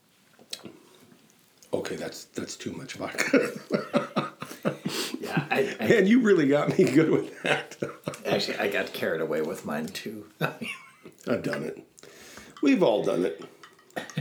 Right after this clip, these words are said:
Speaker 1: It might have been a half and half ratio instead of that one-third to two-thirds.
Speaker 2: There are worse problems to have, but
Speaker 1: You got that
Speaker 2: having
Speaker 1: right.
Speaker 2: too much Field Notes in your glass.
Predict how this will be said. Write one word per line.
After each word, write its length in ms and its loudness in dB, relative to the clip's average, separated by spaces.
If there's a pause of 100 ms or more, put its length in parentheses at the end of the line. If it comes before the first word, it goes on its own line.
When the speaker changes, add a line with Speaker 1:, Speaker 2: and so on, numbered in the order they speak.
(460)
Speaker 1:
It 80 4
might 160 6
have 80 4
been 140 6
a 80 4
half 260 2
and 120 6
half 380 2
ratio 520 2
instead 360 0
of 120 2
that 260 -2 (2250)
one-third 540 0
to 60 -6
two-thirds. 720 -2 (960)
Speaker 2:
There 200 4
are 80 2
worse 240 0
problems 440 -2
to 220 -2
have, 240 -2 (360)
but 200 -12 (400)
Speaker 1:
You 120 -10
got 140 -4
that 140 -4
Speaker 2:
having 160 -2
Speaker 1:
right. 80 -4
Speaker 2:
too 140 -4
much 200 -8
Field 280 -4
Notes 280 -8
in 80 -2
your 120 -6
glass. 460 -6